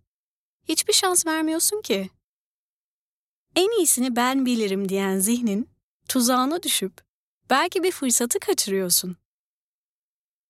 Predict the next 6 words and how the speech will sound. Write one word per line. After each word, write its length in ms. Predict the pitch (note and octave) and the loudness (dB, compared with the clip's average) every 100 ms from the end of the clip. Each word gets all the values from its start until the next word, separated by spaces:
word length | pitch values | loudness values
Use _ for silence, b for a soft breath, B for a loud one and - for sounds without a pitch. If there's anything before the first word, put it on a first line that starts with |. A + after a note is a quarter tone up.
| _ _ _ _ _ _ _ _ A#3+ | _ _ _ _ _ _ _ _ 2
Deneyimlerimiz, 1000 | B3 B3+ C4+ B3+ B3 A#3 F#3 - - - | 2 0 0 0 0 -2 -2 -2 -4 0
bildiklerimiz 880 | B3+ A#3+ C4+ - B3 A3+ F#3 - - _ _ _ _ _ - | 0 0 -2 -2 0 0 0 -4 -8 _ _ _ _ _ 0
nasıl 340 | E4+ - G4+ | 2 2 0
olabileceğini 800 | E4 D#4 D#4 D4 C#4+ D4 D4+ D4 | -2 -2 -2 -2 0 0 0 -2
bulmak 340 | C4 C#4 E4 C#4 | 0 0 -2 -2
için 400 | - F#3 G#3+ | -2 -2 -4